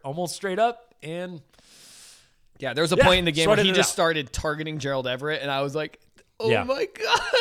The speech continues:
Speaker 1: Petty, petty
Speaker 2: But
Speaker 1: little,
Speaker 2: then it
Speaker 1: like,
Speaker 2: goes into
Speaker 1: three yard-
Speaker 2: overtime.
Speaker 1: Yeah.
Speaker 2: Uh, that was fun.
Speaker 1: It went
Speaker 2: That was
Speaker 1: to
Speaker 2: fun.
Speaker 1: four, three and outs. I don't know. Thank you, Russell Wilson, I guess. I don't know.
Speaker 2: Um, Ryan, seventy-three points this
Speaker 1: Ugh.
Speaker 2: week, my guy. Dude,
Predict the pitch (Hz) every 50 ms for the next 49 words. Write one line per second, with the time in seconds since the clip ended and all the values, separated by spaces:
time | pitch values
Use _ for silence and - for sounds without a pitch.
0 | - - - - 151 151 160 170 170 160 147 - - 165 165 175 175 160 165 160
1 | 165 165 156 147 135 - 311 262 330 302 302 254 - 170 320 370 403 427 415 370
2 | 302 - - 302 - 494 494 494 494 415 370 339 254 170 135 - - - 135 127
3 | 110 - - 165 143 131 120 107 - - 151 160 170 160 135 - 117 101 95 -
4 | - - - 175 185 202 - - - 151 151 151 151 151 151 147 143 139 123 -
5 | - 135 135 135 127 123 120 120 120 120 113 - 131 131 117 107 101 95 92 92
6 | 92 92 - 135 123 104 107 98 92 90 - - 85 82 85 87 - - - 53
7 | 52 52 - 87 - 57 - - - 58 60 60 - - 92 107 - _ _ _
8 | _ _ _ - 175 180 180 180 175 175 165 160 151 147 139 117 - - - -
9 | - - - - - 139 147 165 175 165 135 98 95 92 - - - - - -
10 | - - - _ _ _ _ _ _ - - - - 208 214 214 208 180 - 165
11 | 156 135 - 175 185 185 170 - 156 135 120 113 147 147 - 139 131 113 113 120
12 | 123 123 104 95 98 - - _ _ _ - 143 117 98